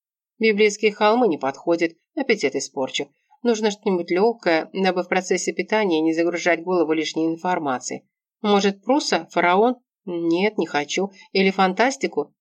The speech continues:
Настроение не то. А, вот, нашла. Давыдовская алтайская сказка. Я ее, правда, читала раз пятьдесят, чуть ли не наизусть знаю, но все равно нравится.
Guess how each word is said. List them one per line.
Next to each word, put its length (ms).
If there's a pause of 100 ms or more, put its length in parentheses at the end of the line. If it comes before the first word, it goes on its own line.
(100)
Настроение 840
не 140
то. 220 (280)
А, 200
вот, 200
нашла. 460 (220)
Давыдовская 800
алтайская 580
сказка. 640 (400)
Я 200
ее, 120
правда, 260
читала 380
раз 180
пятьдесят, 600
чуть 180
ли 160
не 80
наизусть 520
знаю, 420 (160)
но 160
все 160
равно 300
нравится. 560